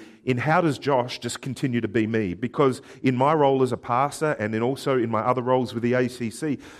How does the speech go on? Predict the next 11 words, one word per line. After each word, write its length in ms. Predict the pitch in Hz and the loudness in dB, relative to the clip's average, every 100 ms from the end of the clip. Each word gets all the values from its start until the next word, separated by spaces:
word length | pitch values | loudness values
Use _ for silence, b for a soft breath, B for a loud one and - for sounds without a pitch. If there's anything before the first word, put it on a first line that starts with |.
| B | B
sometimes 460 | - 196 208 160 | -4 0 0 0
there 80 | 139 | 2
can 160 | 143 135 | 2 2
be 80 | |
a 80 | 127 | 2
lot 160 | 127 131 | 2 0
of 80 | 131 | 0
noise 360 | 131 139 139 | 0 2 0
coming 280 | - 135 113 | -2 -4 -4
at 160 | 101 92 | -6 -4
you, 160 | 87 | -6